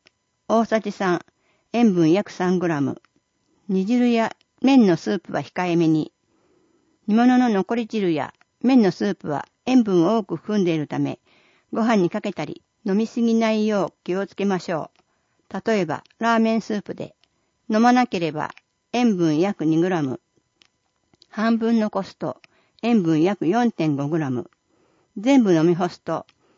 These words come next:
塩分約七グラム。野菜を多く摂ろう。野菜などに多く含まれるカリウムは、余分な塩分を尿と一緒に体外に排出する効果があります。一日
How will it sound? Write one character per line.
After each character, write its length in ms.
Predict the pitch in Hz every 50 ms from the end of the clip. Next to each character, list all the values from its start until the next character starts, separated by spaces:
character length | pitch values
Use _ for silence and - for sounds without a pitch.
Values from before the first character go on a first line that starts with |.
| _ _ -
塩 220 | 226 240 233 196
分 180 | 175 170 160 151
約 220 | 190 202 - 170
七 240 | 165 160 160 175 180
グ 120 | 175 185
ラ 120 | 170 147 139
ム。 180 | 131 135 - _ _ _ _ _ _ _ _ _ _ _ _ _ _ _ _ _ _ _ _ _ _ _ _ -
野 100 | 190 -
菜 240 | - 254 262 254
を 160 | 240 - 240 254
多 60 | -
く 80 | -
摂 120 | - 180 175
ろ 300 | 170 160 139 - - _
う。 1300 | _ _ _ _ _ _ _ _ _ _ _ _ _ _ _ _ _ _ _ _ _ _ _ _ _ - -
野 60 | 196
菜 220 | 175 285 254 254 247
な 120 | 240 233
ど 100 | 208 190
に 160 | 175 170 -
多 140 | - 247 254
く 140 | - 190 160
含 160 | - - 147
ま 100 | 147 196
れ 100 | 185 165
る 140 | 156 139 -
カ 160 | - - 170
リ 160 | 185 214 214
ウ 60 | 185
ム 100 | 165 151
は、 180 | 135 131 117 - _ _ _ _ _ _ _ _ _ _ _ _ -
余 140 | 185 190 208
分 220 | 240 254 254 247
な 80 | 247 214
塩 220 | 240 247 240 220
分 260 | 190 180 170 156 147 147
を 160 | 143 - - _ -
尿 220 | 233 254 247 240
と 140 | - - 165
一 80 | 151 147 -
緒 100 | - 170
に 200 | 165 160 151 - - _ _ -
体 220 | - 247 254 240 214
外 240 | 190 170 156 151
に 160 | 160 190 202 185
排 240 | - 220 226 233
出 180 | 220 - - 226
す 140 | - - 214
る 80 | 214 214
効 240 | - 240 226 208 -
果 120 | - 208
が 100 | 233 226
あ 60 | 185
り 100 | 170 156
ま 140 | 151 139 143
す。 180 | - - - _ - _ _ -
一 280 | 226 - - 254 247
日 420 | 233 233 226 - - 214 - -